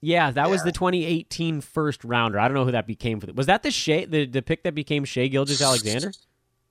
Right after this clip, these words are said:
Speaker 2: I don't know who their picks were that year. I don't know if it was, they must have more than one, right?
Speaker 1: We, we
Speaker 2: So I
Speaker 1: need,
Speaker 2: don't know who else.
Speaker 1: we need to, like, bat phone Brandon Marcus in here, our, our
Speaker 2: Oh,
Speaker 1: resident
Speaker 2: yes.
Speaker 1: Clippers expert.
Speaker 2: Oh, my God,
Speaker 1: <laughs>
Speaker 2: yes. He is,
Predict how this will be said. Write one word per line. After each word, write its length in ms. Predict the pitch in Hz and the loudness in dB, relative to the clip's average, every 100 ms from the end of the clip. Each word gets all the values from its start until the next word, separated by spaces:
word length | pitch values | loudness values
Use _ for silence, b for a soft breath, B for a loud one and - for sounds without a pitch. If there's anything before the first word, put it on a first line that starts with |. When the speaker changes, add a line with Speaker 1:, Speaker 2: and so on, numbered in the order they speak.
| _ _ - B B B B B | _ _ -8 B B B B B
Speaker 2:
I 100 | 113 | 6
don't 100 | 117 | 8
know 100 | 110 | 8
who 140 | 113 | 6
their 160 | 104 92 | 4 4
picks 280 | 101 - | 2 0
were 120 | 85 82 | -2 2
that 240 | 80 82 | 2 2
year. 80 | 80 | 2
I 20 | |
don't 100 | 90 | 4
know 60 | 92 | 2
if 60 | |
it 40 | 90 | 2
was, 140 | 87 - | 2 2
they 100 | 101 | 6
must 220 | 113 - | 6 6
have 100 | 101 87 - | 4 0 4
more 120 | 98 | 4
than 160 | 90 87 | 6 6
one, 180 | 90 80 | 8 8
right? 160 | 85 85 | 8 6
Speaker 1:
We, 40 | |
we 60 | - | 4
Speaker 2:
So 180 | 80 85 | 6 8
I 40 | |
Speaker 1:
need, 40 | 85 | 8
Speaker 2:
don't 140 | 82 | 6
know 60 | 82 85 | 2 2
who 60 | |
else. 280 | 80 - - | 2 2 -6
Speaker 1:
we 120 | - 170 | -4 -2
need 120 | 190 | 2
to, 100 | 190 | 6
like, 280 | 165 151 123 | 6 4 4
bat 280 | 147 147 | 4 4
phone 260 | - 135 120 | 2 2 2
Brandon 340 | 131 123 120 | 2 0 0
Marcus 400 | 117 113 113 117 | 0 0 0 -4
in 120 | 110 104 | -4 -4
here, 200 | 104 90 | -4 -4
our, 240 | 95 101 | -4 -4
our 280 | 110 110 107 | 0 0 6
Speaker 2:
Oh, 200 | 139 160 | 10 10
Speaker 1:
resident 100 | 135 | 12
Speaker 2:
yes. 220 | 175 165 | 10 10
Speaker 1:
Clippers 320 | 143 135 131 120 | 6 4 2 2
expert. 360 | 117 - 139 | 0 2 4
Speaker 2:
Oh, 80 | 135 | 4
my 80 | - 214 | 4 4
God, 320 | 147 143 - | 6 6 4
Speaker 1:
<laughs> 40 | |
Speaker 2:
yes. 360 | 185 180 185 - 175 | 2 2 2 2 0
He 60 | 110 | -2
is, 260 | 107 262 | -6 -10